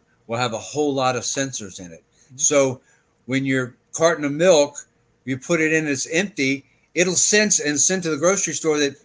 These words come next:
Speaker 1: they're ready for milk. And your eggs, you know, it'll weigh the, it's, he's got twelve eggs, he's got three left, and it'll create your grocery list.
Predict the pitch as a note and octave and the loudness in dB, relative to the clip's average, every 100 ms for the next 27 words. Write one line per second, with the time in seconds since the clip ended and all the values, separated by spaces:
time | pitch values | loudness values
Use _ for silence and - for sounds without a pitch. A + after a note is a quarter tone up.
0 | _ C#3+ D#3+ E3 D3+ D#3 D3+ F#3 - - | _ 0 4 4 2 -2 2 2 2 -4
1 | - _ _ _ C#3 C#3 C3+ B2 - _ | -20 _ _ _ 0 2 0 -2 -10 _
2 | B2 C3+ D3 D#3+ E3 C#3+ - D3+ D#3 D3+ | -4 0 4 4 4 2 0 0 0 2
3 | C#3+ C#3 D3 D#3+ D3+ D3+ C3+ C3+ - - | 2 0 2 4 4 2 0 -2 -4 -8
4 | C#3+ E3+ D#3+ F3 E3+ E3 E3 D3 D3 D3 | 0 0 0 2 2 2 2 0 -2 -2
5 | - E3 E3 D#3 - - - D#3 D#3+ - | -2 0 0 0 -4 -12 -6 0 0 0
6 | D#3 D#3+ E3 D3 C#3 D3 D#3+ - C#3 C3 | 0 2 2 0 -2 0 0 0 -2 0
7 | C3 - | -2 -4